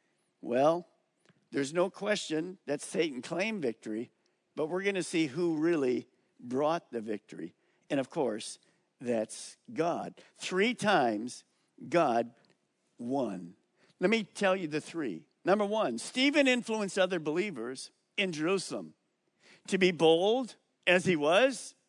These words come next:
and speak out for Jesus. He was never,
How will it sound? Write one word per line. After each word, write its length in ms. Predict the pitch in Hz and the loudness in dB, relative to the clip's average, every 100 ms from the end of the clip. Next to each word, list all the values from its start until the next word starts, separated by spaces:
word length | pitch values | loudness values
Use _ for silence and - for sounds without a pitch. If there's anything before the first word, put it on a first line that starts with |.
| _ _ _ _ _ - - - | _ _ _ _ _ -20 -2 6
and 300 | 202 208 214 | 6 6 -2
speak 760 | - - - 226 233 _ - _ - | -12 -8 0 2 2 _ -20 _ 2
out 320 | 185 196 - | 2 2 -2
for 200 | - 208 | -8 -8
Jesus. 520 | 165 190 147 104 95 | -4 -6 -6 -8 -8
He 140 | - 156 | -2 0
was 280 | 180 139 | 0 -2
never, 540 | 175 214 233 165 131 | -2 2 2 2 -4